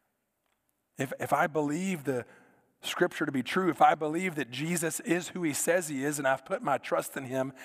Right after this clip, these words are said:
then I'm gonna be faithful to him in how I live that out. And James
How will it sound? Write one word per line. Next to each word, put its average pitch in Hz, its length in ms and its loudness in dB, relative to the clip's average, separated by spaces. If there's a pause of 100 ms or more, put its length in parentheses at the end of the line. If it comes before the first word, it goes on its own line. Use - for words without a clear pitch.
(240)
then 170 100 6
I'm 175 140 2
gonna 185 160 0
be 175 100 -2
faithful 160 520 -2
to 147 140 -4
him 160 460 0 (240)
in 151 100 0
how 165 220 2
I 165 120 6
live 165 220 -2
that 160 120 0
out. 165 260 2 (360)
And 170 120 -2
James 190 560 0